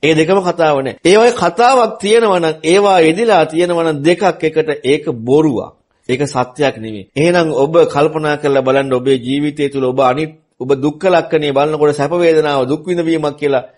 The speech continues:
දකිනවා නම් ඔබ තුළ කොච්චර විපරීතයක් වෙලාද? සැප වේදනාව දුක් විඳවීමක් කියනවා නම්. ඒ කියන්නේ දුක් බවක් ලැබිලා නම්.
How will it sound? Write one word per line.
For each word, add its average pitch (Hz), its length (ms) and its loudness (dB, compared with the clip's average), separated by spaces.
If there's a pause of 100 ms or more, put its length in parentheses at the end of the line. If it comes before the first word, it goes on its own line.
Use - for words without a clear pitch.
(100)
දකිනවා 151 580 0
නම් 135 240 -2
ඔබ 135 260 -4
තුළ 139 240 -2
කොච්චර 147 460 -2
විපරීතයක් 135 760 0
වෙලාද? 101 380 -6 (380)
සැප 156 180 0
වේදනාව 156 580 2
දුක් 170 160 2
විඳවීමක් 190 560 0
කියනවා 101 320 -12
නම්. 76 180 -20 (420)
ඒ - 20 -20
කියන්නේ 151 220 0
දුක් 180 160 2
බවක් 180 400 0
ලැබිලා 170 380 2
නම්. 87 180 -12